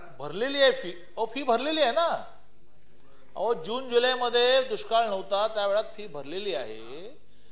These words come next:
त्यांची निम्मी फी सरकारने भरलेली आहे, ॲडमिशन झालं, सगळं रुटीन सुरू झालं आहे, ती भरलेली परत द्यायची. आणि त्यामुळे मला असं वाटतं की इतका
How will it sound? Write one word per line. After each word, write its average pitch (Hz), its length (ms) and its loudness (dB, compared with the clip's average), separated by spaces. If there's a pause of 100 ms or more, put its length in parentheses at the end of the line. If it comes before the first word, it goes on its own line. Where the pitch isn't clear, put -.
(460)
त्यांची 180 340 -2
निम्मी 214 320 -6
फी 226 200 -10
सरकारने 233 500 -2
भरलेली 180 380 -2
आहे, 208 160 0
ॲडमिशन 220 360 -6
झालं, 247 260 -4
सगळं 262 200 -6
रुटीन 262 240 -6
सुरू 277 200 -6
झालं 196 220 4
आहे, 160 180 0 (460)
ती 302 80 -2
भरलेली 247 460 2
परत 339 220 8
द्यायची. 190 340 0 (2750)
आणि 240 120 2
त्यामुळे 277 220 6
मला 277 100 6
असं 277 120 4
वाटतं 285 200 6
की 277 140 -6
इतका 269 640 2